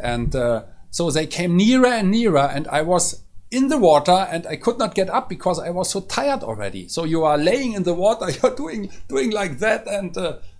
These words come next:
and then you, the wind will lift you up, the sail will lift you up if you have the right position with your feet and the right position towards the wind. And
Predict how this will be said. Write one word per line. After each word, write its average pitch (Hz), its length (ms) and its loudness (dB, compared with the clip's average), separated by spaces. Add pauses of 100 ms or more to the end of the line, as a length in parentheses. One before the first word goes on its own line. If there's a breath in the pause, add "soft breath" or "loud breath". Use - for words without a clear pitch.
and 147 140 -4
then 202 220 0
you, 208 280 -8 (520)
the 156 160 0
wind 196 320 2
will 175 80 6
lift 202 460 4
you 214 80 -2
up, 185 180 2
the - 80 -4
sail 196 300 2
will 185 100 4
lift 196 300 0
you 175 100 -2
up 214 220 2
if - 180 -4
you 156 240 -2 (220 loud breath)
have 180 180 2
the 170 80 -2
right 170 240 0
position 170 380 -2
with 139 180 -4
your 135 100 -4
feet 226 360 -2
and 151 160 -6
the 135 80 -2
right 175 200 0
position 165 440 -4
towards 147 340 -4
the 143 80 0
wind. 170 260 0
And 131 240 -2